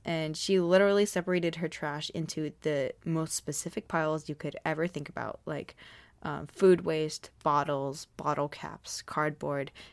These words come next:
everything, right? So if I wanted to trash something, I always had to ask my grandma, like, "Uh, which bag should I put it in? Like, which bag do you want me to put it in?" <laughs>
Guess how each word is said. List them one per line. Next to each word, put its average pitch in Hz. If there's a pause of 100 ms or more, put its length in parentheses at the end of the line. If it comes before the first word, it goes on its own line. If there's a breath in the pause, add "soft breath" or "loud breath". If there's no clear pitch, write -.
(160 loud breath)
everything, 170
right? 151
So 165
if 185
I 185
wanted 190
to 185
trash 214
something, 170
I 180
always 175
had 208
to -
ask 175
my 170
grandma, 160
like, 156
"Uh, 165
which 196
bag 220
should 185
I 190
put 202
it 185
in? 151
Like, 156
which 175
bag 175
do 170
you 165
want 156
me 160
to 160
put 165
it 196
in?" 226 (380 loud breath)
<laughs> 240